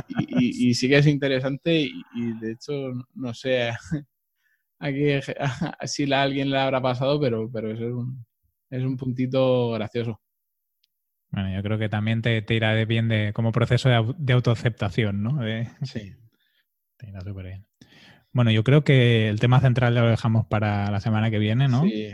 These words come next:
Speaker 1: porque estamos, <laughs> nos hemos venido arriba hablando.
Speaker 2: Ya
Speaker 1: Sí.
Speaker 2: ves.
Speaker 1: Se
Speaker 2: Bueno,
Speaker 1: nos,
Speaker 2: hemos
Speaker 1: se
Speaker 2: hecho
Speaker 1: nos
Speaker 2: un, un mini tema central de e-commerce que, que yo creo que, que le tenemos que dar un poco de espacio a otro programa.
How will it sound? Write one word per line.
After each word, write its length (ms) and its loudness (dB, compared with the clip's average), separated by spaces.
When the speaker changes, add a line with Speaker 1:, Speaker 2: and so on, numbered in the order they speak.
Speaker 1:
porque 800 -6
estamos, 1000 -4
<laughs> 640 -6
nos 140 0
hemos 220 4
venido 300 4
arriba 280 6
hablando. 500 2
Speaker 2:
Ya 240 6
Speaker 1:
Sí. 60 6
Speaker 2:
ves. 400 -4
Speaker 1:
Se 80 -2
Speaker 2:
Bueno, 160 8
Speaker 1:
nos, 20 6
Speaker 2:
hemos 120 6
Speaker 1:
se 60 8
Speaker 2:
hecho 140 6
Speaker 1:
nos 280 10
Speaker 2:
un, 240 6
un 180 6
mini 300 8
tema 200 8
central 340 6
de 240 6
e-commerce 520 4
que, 300 0
que 100 0
yo 100 0
creo 200 0
que, 480 -2
que 100 0
le 80 4
tenemos 320 4
que 80 4
dar 220 6
un 260 4
poco 180 0
de 60 4
espacio 380 -2
a 80 -2
otro 200 -4
programa. 460 -4